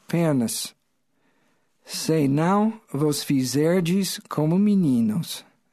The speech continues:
de modo algum entrareis no reino dos céus." Hadley sabia o suficiente. Jesus é o Cristo. Ele ressuscitou.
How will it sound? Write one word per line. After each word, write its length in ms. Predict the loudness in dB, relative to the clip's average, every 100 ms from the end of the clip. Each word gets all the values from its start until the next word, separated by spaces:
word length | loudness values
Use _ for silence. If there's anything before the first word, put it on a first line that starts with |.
| _
de 260 | -6 -2 0
modo 440 | 0 0 0 0
algum 600 | 0 0 0 0 0 0
entrareis 1000 | 0 -2 0 0 0 0 0 0 -4 -10 -10 -4
no 180 | -2 -2
reino 440 | -2 0 0 0
dos 260 | -2 -2 -4
céus." 680 | -2 -2 -2 -4 -8 -10 _ _ _ _ _ _ _ _ _ _
Hadley 520 | -2 0 2 0 0
sabia 760 | -2 -2 0 0 2 2 2 0
o 100 | -4
suficiente. 1120 | -4 -4 -2 -4 -2 0 0 0 -2 -6 -8 -12 _ _ _ _ _ _ _ _ _ -8
Jesus 720 | -4 0 2 2 0 0 -4
é 240 | 0 2 2
o 120 | 0
Cristo. 600 | 0 -2 -2 -2 -2 -2 -8 _ _ _ _ _
Ele 380 | 0 2 2 2
ressuscitou. 1000 | 0 0 0 -2 0 -2 0 2 0